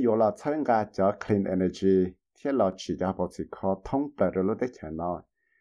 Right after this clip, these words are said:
Yo là wa ti rong xua có chi cha mua cho cost of living, là ya tên cái wa lu nâng wa kỳ tua, cho te dây ra. Là ya wa ti rong xua có mua cho cái,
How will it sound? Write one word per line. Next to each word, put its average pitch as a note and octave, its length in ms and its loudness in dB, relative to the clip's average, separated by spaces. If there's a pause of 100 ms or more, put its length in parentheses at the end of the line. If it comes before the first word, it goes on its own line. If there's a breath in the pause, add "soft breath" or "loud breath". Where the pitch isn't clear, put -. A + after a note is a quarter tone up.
(300)
Yo G2+ 120 0
là A#2+ 100 4
wa A#2+ 160 4
ti D3 120 -2
rong C3+ 240 0
xua F#2+ 420 0
có D#2+ 120 -6
chi F#2 140 -8
cha C#3 160 -2
mua C#3+ 360 2
cho F#2+ 80 -2
cost - 380 -6
of G#2 120 -6
living, G2+ 680 0
là D#2 140 -10
ya D#2+ 140 -6
tên A2 240 -2
cái F2+ 260 0 (200)
wa F2+ 120 -4
lu G2 120 -4
nâng A#2+ 200 -2
wa D#2+ 220 -6
kỳ - 240 -14 (100)
tua, G2 440 2
cho D#2+ 200 -14
te F#2 120 -4
dây F#2+ 180 -4
ra. F2+ 320 -6 (760 soft breath)
Là D2 100 -10
ya D2 160 -10
wa F2+ 180 -4
ti C3+ 80 2
rong A#2 240 0
xua F2 440 -6
có D2+ 400 -2
mua C3+ 400 -4
cho G2 60 -2 (100)
cái, G2 380 0